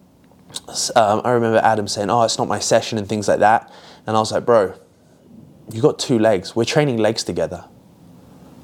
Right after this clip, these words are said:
Like, we should be fucking grateful for that." And I know that sounds a bit silly, but it is true, because then it makes you push harder, because you're like, "Well, you're right.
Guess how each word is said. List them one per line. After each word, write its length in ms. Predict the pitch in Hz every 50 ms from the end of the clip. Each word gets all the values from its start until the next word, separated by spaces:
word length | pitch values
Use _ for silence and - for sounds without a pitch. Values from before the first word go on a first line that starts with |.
| - - - - - -
Like, 120 | - - 127
we 80 | 110
should 80 | 107 -
be 60 | 123
fucking 520 | 107 - - - - 127 - - - 110 104
grateful 440 | - 110 107 104 - - 98 95
for 140 | 92 - -
that." 360 | 92 90 92 - - - - - - - - - - - - - - -
And 160 | 123 127 139
I 80 | 139 143
know 160 | 160 175 180
that 180 | 175 165 131
sounds 300 | - - 160 143 139 127
a 40 | 131
bit 180 | 123 135 104 -
silly, 360 | - - 110 101 110 127 156
but 400 | 160 - 135 120 113 101 - - - - - _ _
it 140 | - 151 -
is 180 | 160 156 143 -
true, 400 | - - 165 139 107 90 92 95 -
because 300 | - 123 - 147 131 123
then 120 | 170 175
it 80 | 185 170
makes 240 | 180 170 151 - -
you 60 | 143
push 280 | - - 151 131 -
harder, 280 | - 131 123 117 104 107
because 240 | 104 - - 139 135
you're 80 | 147
like, 240 | 160 - - - -
"Well, 160 | 147 160 165
you're 220 | 165 160 175 175 165
right. 300 | 165 143 101 87 -